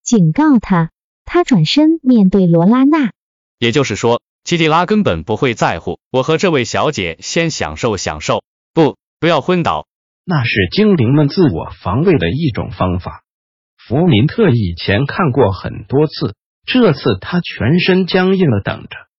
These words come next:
Speaker 3: 罗拉娜两眼一翻，双膝一软，他就准备马上行动。巴卡利斯下意识地上前去扶住他。
Speaker 2: “不，你不行，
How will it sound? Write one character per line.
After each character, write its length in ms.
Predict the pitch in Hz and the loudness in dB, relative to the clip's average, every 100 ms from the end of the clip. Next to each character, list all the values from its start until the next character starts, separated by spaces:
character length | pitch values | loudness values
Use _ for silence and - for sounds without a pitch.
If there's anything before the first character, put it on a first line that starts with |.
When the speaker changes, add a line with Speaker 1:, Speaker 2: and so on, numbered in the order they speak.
| _ | _
Speaker 3:
罗 240 | - 113 190 | -2 2 2
拉 220 | 185 175 | 2 0
娜 180 | 156 113 | 0 0
两 320 | 85 87 156 | -2 0 2
眼 220 | 131 - | 2 -2
一 240 | 107 151 113 | -6 -6 -4
翻， 340 | - 113 117 _ _ _ | 0 0 -2 _ _ _
双 360 | - 220 214 | -6 0 0
膝 140 | 196 190 | 0 -2
一 220 | 185 214 | -2 -2
软， 420 | 139 76 - 92 - _ _ | -2 -2 -4 -6 -10 _ _
他 140 | - | -2
就 160 | 143 170 | 0 0
准 260 | 160 95 85 | 0 -2 -2
备 120 | 117 | -2
马 320 | 95 80 65 | 0 -2 -4
上 200 | - 110 | -6 -6
行 360 | 92 - 87 104 | -8 -10 -8 -6
动。 160 | 98 - _ _ _ _ _ | -8 -12 _ _ _ _ _
巴 200 | - 196 | 0 0
卡 280 | 190 - 80 | 0 -4 -4
利 220 | 127 160 | 0 0
斯 260 | 107 - 170 | 0 -2 -2
下 280 | - 226 185 | 0 0 2
意 160 | 131 | 2
识 200 | 117 - 80 | -2 -2 -4
地 160 | 65 _ _ _ | -6 _ _ _
上 340 | - - 214 135 | -6 -2 0 0
前 260 | - 113 | -2 -4
去 160 | 143 98 | -2 -4
扶 280 | - - 92 | -4 -6 -4
住 180 | 123 | -4
他。 340 | 95 - 110 113 _ _ _ _ _ _ - | -4 -2 -2 -2 _ _ _ _ _ _ 0
Speaker 2:
“不， 220 | 165 120 _ _ | 0 0 _ _
你 140 | 113 110 | -2 2
不 140 | 175 | 2
行， 320 | - 85 90 | 0 -2 -4